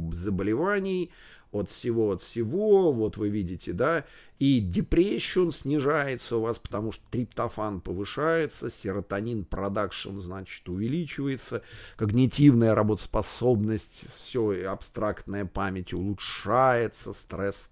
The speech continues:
падает, ну, пролактин там снижается, кортизол, не знаю, чего-то там. И главное, начинаете хорошо спать. Вот если вы начинаете, э, э, кушать вей-протеин, то хорошо спите, когнитивный, вот видите, как память.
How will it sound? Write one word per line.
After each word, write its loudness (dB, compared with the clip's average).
падает, 0
ну, -8
пролактин -6
там -4
снижается, -2
кортизол, -6
не -6
знаю, -10
чего-то -8
там. -12
И 8
главное, 8
начинаете -6
хорошо -6
спать. -12
Вот -8
если -2
вы 2
начинаете, -4
э, -
э, 2
кушать 8
вей-протеин, 8
то 6
хорошо 0
спите, -4
когнитивный, -8
вот -10
видите, -6
как -14
память. -6